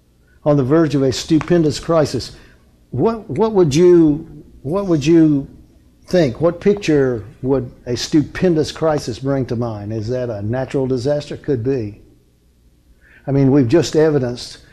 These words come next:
one hurricane and another hurricane and another hurricane, and it looks like the fourth one is brewing now, and they're all aiming for the same part of the world. Is this unusual?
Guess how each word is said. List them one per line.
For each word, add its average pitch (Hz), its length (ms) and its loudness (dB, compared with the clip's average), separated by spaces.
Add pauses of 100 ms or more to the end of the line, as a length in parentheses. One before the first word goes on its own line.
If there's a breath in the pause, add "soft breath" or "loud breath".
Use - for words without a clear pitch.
(380 soft breath)
one 156 260 4
hurricane 143 840 2 (380 soft breath)
and 131 240 0
another 143 340 4
hurricane 139 600 2
and 127 180 -2
another 156 360 4
hurricane, 139 680 0 (220 loud breath)
and 139 160 0
it 139 40 0
looks 160 220 2
like 156 220 2
the 147 80 -2
fourth 180 340 4
one 147 200 2
is 120 120 0
brewing 160 520 4
now, 147 480 0 (760 soft breath)
and 151 160 2
they're 160 180 6
all 170 560 2
aiming 170 760 4
for 160 100 -2
the 156 100 4
same 175 340 4
part 175 300 2
of 175 120 2
the 160 80 2
world. 147 580 2 (3000)
Is 127 160 0
this 160 220 4
unusual? 175 760 4